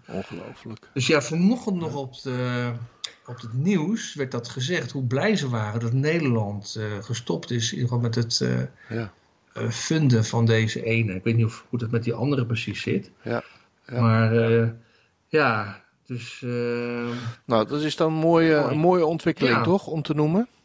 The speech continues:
Speaker 2: Ja.
Speaker 1: Ja,
Speaker 2: Ja.
Speaker 1: zeker. Ja.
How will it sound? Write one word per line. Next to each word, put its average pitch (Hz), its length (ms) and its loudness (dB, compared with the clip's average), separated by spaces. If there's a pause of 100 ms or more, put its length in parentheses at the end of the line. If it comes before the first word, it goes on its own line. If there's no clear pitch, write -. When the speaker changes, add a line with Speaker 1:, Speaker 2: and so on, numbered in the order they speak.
(360)
Speaker 2:
Ja. 147 420 -2 (220)
Speaker 1:
Ja, 143 220 -2 (160)
Speaker 2:
Ja. 175 140 -4
Speaker 1:
zeker. 135 380 -10 (480)
Ja. 131 200 -6